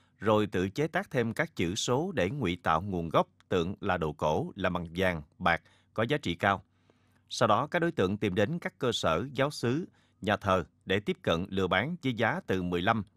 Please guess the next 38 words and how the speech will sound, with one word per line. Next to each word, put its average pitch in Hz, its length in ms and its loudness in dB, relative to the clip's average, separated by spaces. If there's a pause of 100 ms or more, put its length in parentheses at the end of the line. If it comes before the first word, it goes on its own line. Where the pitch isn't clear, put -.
đến 107 160 -2
hai 165 180 0
mươi 120 140 0
triệu 95 120 -4
đồng 87 160 4
một 80 160 -6
tượng. 80 240 0 (560)
Bằng 117 220 4
phương 156 220 -2
thức, 226 180 0
thủ 135 120 0
đoạn 110 220 4
lừa 107 120 4
đảo 95 160 2
như 147 160 0
trên, 131 260 2 (200)
các 156 100 0
đối 185 120 0
tượng 98 320 2
đã 107 100 2
đi 131 100 0
đến 127 220 0
nhiều 107 160 2
tỉnh 107 180 -4
thành 95 260 0 (260)
để 113 100 0
lừa 131 120 2
đảo, 92 220 2
chiếm 160 240 -4
đoạt 101 200 2
khoảng 110 220 -2
hai 147 160 -2
tỷ 107 140 -2
đồng 92 220 0
của 87 180 -4
nhiều 113 220 -2
bị 90 140 -2
hại. 82 240 -2